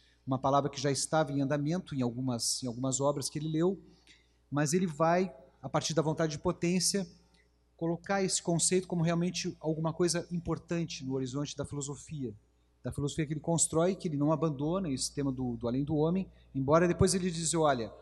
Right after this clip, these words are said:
o gado darwiniano entendeu o além do homem como aquele que seria, né, é, a ponta da escalada evolutiva, né, do homem.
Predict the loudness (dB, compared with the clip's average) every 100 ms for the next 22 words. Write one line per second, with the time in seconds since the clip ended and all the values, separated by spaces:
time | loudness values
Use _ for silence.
0 | -8 -4 -4 -2 0 0 0 -2 0 2
1 | 0 -2 -2 0 2 4 4 2 0 -2
2 | -6 -16 _ -14 0 2 2 2 2 2
3 | 6 6 6 6 6 4 2 2 4 4
4 | 4 2 0 2 -2 0 -2 0 -2 0
5 | 0 0 -2 -6 -16 _ _ _ _ _
6 | _ -8 -4 -4 -6 _ _ _ _ -12
7 | -4 -4 -4 -12 _ _ 4 6 6 2
8 | -2 -4 -4 -2 -2 -2 0 0 2 2
9 | 2 0 2 4 4 4 2 2 2 -2
10 | -6 -8 -10 -12 -6 -2 -2 -2 2 6
11 | 6 4 0